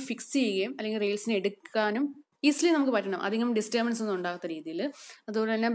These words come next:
ബലാസ്റ്റ് ഒക്കെ റിമൂവ് ചെയ്യുമ്പോഴും, ആ, റീപ്ലേസ് ചെയ്യുമ്പോഴും ഈസിലി നമുക്ക് ചെയ്യാൻ പറ്റണം. ആ, പിന്നെ വൈബ്രേഷൻസും ഇമ്പാക്റ്റ് ഒക്കെ ഉണ്ടാവുമല്ലോ, ഇതിനെയൊക്കെ റെസിസ്റ്റ് ചെയ്യുന്ന ടൈപ്പ് സ്ലീപ്പേഴ്സ് ആയിരിക്കണം നമ്മൾ യൂസ് ചെയ്യേണ്ടത്. Moving on to third component. തേർഡ് കമ്പോണന്റ് ഏതാണ്?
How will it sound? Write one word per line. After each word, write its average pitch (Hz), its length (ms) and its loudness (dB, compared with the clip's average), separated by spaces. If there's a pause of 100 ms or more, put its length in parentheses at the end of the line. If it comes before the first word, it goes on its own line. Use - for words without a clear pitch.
ബലാസ്റ്റ് 202 640 4
ഒക്കെ 254 220 -4
റിമൂവ് 220 360 0
ചെയ്യുമ്പോഴും, 202 440 0 (480)
ആ, 202 160 0
റീപ്ലേസ് 220 400 4
ചെയ്യുമ്പോഴും 196 420 0
ഈസിലി 202 300 0
നമുക്ക് 185 200 0
ചെയ്യാൻ 175 240 -8
പറ്റണം. 170 300 -4 (640)
ആ, - 40 -10 (240)
പിന്നെ 208 240 -2 (260)
വൈബ്രേഷൻസും 214 840 4
ഇമ്പാക്റ്റ് 233 380 2
ഒക്കെ 233 140 -4
ഉണ്ടാവുമല്ലോ, 170 380 -4
ഇതിനെയൊക്കെ 214 340 -2
റെസിസ്റ്റ് 208 360 4
ചെയ്യുന്ന 208 300 -2
ടൈപ്പ് 185 320 -4 (560)
സ്ലീപ്പേഴ്സ് 214 460 0
ആയിരിക്കണം 190 320 0
നമ്മൾ 233 200 4
യൂസ് 247 200 8
ചെയ്യേണ്ടത്. 156 300 0 (1500)
Moving 311 280 8
on 285 140 6
to 359 60 4 (120)
third 269 340 8
component. 170 500 -4
തേർഡ് 214 220 2
കമ്പോണന്റ് 240 480 2
ഏതാണ്? 233 300 4